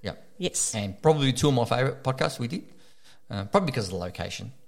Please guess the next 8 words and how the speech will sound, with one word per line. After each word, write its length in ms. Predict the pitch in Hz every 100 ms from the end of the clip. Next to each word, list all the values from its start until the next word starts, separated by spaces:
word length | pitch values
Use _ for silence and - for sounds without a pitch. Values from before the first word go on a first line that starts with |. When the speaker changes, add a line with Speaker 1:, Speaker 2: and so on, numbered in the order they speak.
| - - - -
Speaker 2:
The 60 | 202
location 920 | 226 254 - 185 185 - 196 175 175 -
and 480 | 175 170 170 165 156
good 160 | 190 -
friends, 480 | 175 175 247 - -
that 100 | 180
Speaker 1:
Good 60 |
friends, 40 | 175